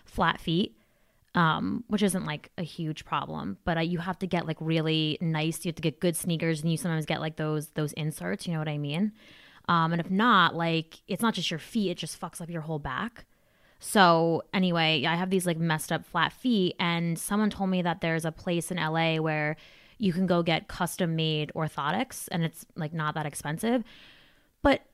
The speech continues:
I, so I look it up online, and it says that it's custom made orthotics and also custom made prosthetics. And you can see it, like, a man in the photo, like, getting his fake leg, like, s-, measured for him.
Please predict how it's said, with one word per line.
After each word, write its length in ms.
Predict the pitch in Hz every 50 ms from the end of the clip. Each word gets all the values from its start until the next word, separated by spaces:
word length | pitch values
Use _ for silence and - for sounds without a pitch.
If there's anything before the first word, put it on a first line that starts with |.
| _ -
I, 140 | 247 254 247 247 240 -
so 160 | - - 262 247
I 80 | 247
look 320 | 247 254 254 269 302 285 302
it 80 | 294
up 120 | 277 277 254
online, 720 | 233 226 214 214 202 214 240 277 285 240 214 190 190 190
and 140 | 202 202
it 120 | 202 190 -
says 320 | - 208 208 208 196 190
that 340 | 190 190 180 180 175 160 - _ _ - 214 - 185 - _ -
it's 400 | 233 220 - - - - - - _ _ -
custom 460 | - - 254 240 - - 262 247 233
made 220 | 226 226 226 220 220
orthotics 720 | - 208 185 - - 165 170 185 214 254 254 - - - - - -
and 140 | 208 208 185
also 340 | 151 202 202 - 233 208
custom 640 | 180 - - - - 220 214 - - - 226 208 202
made 320 | 196 190 190 185 180 180 - _ - -
prosthetics. 800 | - 190 175 - - - 233 226 - - - - - - - - -
And 140 | 214 202 202
you 40 | 196
can 120 | 214 185
see 260 | - - - 226 226
it, 100 | 214 -
like, 140 | - 180 -
a 60 | 175
man 340 | 180 180 180 180 185 185 185
in 60 | 180
the 100 | 175 175
photo, 400 | - - 196 202 196 190 170 165
like, 260 | 165 160 160 165 - - - - - - - _ -
getting 280 | - 208 196 196 190 175
his 360 | 180 185 175 165 - - - - _ - -
fake 400 | - - - - 220 202 190 -
leg, 520 | 196 190 208 220 208 180 170 170 170 170 -
like, 360 | - 175 165 165 160 - - _ _ _ -
s-, 140 | - - 208
measured 500 | 190 180 190 214 233 214 202 151 160 -
for 120 | - 175
him. 320 | 160 175 - - - 214